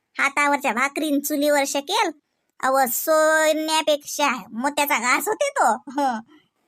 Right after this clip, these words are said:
लय साजरं लागते, मला लय आवडते, करून पाहिजा तुम्ही. अहो, चुला तरी आहेत का आता? <laughs>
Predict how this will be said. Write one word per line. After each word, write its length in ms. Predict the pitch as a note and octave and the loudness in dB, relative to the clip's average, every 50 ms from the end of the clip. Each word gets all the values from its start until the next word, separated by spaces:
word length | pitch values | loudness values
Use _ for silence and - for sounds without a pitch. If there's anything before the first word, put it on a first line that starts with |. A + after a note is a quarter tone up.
| _ _ _ _ _ - | _ _ _ _ _ -4
लय 200 | A#3 B3 C4+ D4 | -2 0 0 -2
साजरं 440 | D4 - C#4 B3+ A#3+ G#3 G#3 G3+ | -2 -2 -2 -2 -2 -4 -6 -8
लागते, 280 | G3+ A3+ A3+ A3+ _ A3 | -6 -6 -6 -6 _ -10
मला 260 | G#3+ A3+ A3+ A#3+ B3+ | -8 -6 -4 0 0
लय 60 | A#3 | 2
आवडते, 360 | A#3 A#3+ A#3 A#3 A3+ A3 - A3 | 2 2 0 -2 -2 -4 -8 -8
करून 240 | - C4 C#4 C#4+ | -6 -4 -4 -2
पाहिजा 300 | C#4 C#4 C4+ B3 A3 G#3+ | -2 -2 -2 -2 -2 -4
तुम्ही. 220 | G#3 A3+ G#3+ G#3 G3 - _ _ _ _ _ _ _ _ _ _ - | -6 -6 -10 -12 -16 -18 _ _ _ _ _ _ _ _ _ _ 0
अहो, 180 | D4+ E4+ F4 | 2 2 2
चुला 320 | F4+ - G4+ G#4 G4 G4 G#4 | 2 0 -2 0 2 2 2
तरी 180 | G#4 A4+ F#4 | 2 2 2
आहेत 200 | A4 F#4+ F#4+ G#4+ | 2 4 2 2
का 300 | G#4+ - - A#4+ A#4 A#4+ | 2 2 2 4 4 4
आता? 500 | A#4+ A#4+ C5+ B4+ - D#4+ C#4+ D4 D4 D4+ D#4 | 4 4 4 2 2 2 0 0 -2 -2 -2
<laughs> 840 | - - G#4+ A#4 G4+ F4 C#4 D#4 D#4 - F4 D4 - D#4+ D4+ - | -2 -6 -6 -2 0 0 0 0 0 -2 -4 -4 -6 -8 -10 -10